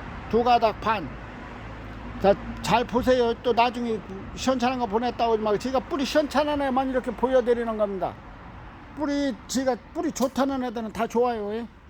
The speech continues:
야, 얘는 뿌리가 시원찮으니까 제가 보여드리고 <laughs> 판매를 하는 겁니다. 자, 눈도 하나 붙었고,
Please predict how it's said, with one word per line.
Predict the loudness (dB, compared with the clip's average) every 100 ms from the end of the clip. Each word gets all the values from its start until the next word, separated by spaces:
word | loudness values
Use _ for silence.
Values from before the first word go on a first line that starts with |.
| -20 -20 -18 0
야, | 2 4
얘는 | 2 0 -4 -6
뿌리가 | -6 -4 -4
시원찮으니까 | -6 -6 -6 -6 -8 -8
제가 | -6 -6
보여드리고 | 0 0 0 -4 -6 -4 -4 -6
<laughs> | -4
판매를 | -4 -2 -4 -6 -6
하는 | -8
겁니다. | -8 -6 -4 -6 -10 -20 -18 0
자, | 2
눈도 | 2 0 0 2
하나 | 2 0
붙었고, | -6 0 0 2 6 8 6